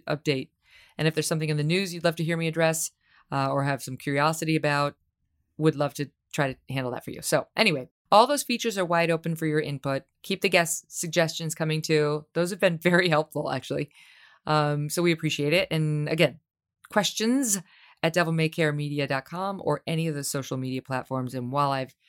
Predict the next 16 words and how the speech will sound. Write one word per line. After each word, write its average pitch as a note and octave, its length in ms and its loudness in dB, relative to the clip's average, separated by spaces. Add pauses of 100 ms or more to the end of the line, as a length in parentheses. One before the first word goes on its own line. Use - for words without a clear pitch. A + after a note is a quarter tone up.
(260)
got D3+ 160 2
your C3+ 100 -4
attention B2+ 380 -4
still, F3+ 680 4 (480)
go E3 100 4
ahead E3+ 100 4
and D3 120 0
subscribe C#3 380 -2
to B2+ 80 -8
the C#3 60 -8
show, - 280 2 (220)
'cause C3+ 120 -10
that C#3+ 140 -2
makes C3 180 -6
a C3+ 60 -4
relationship C3 600 -6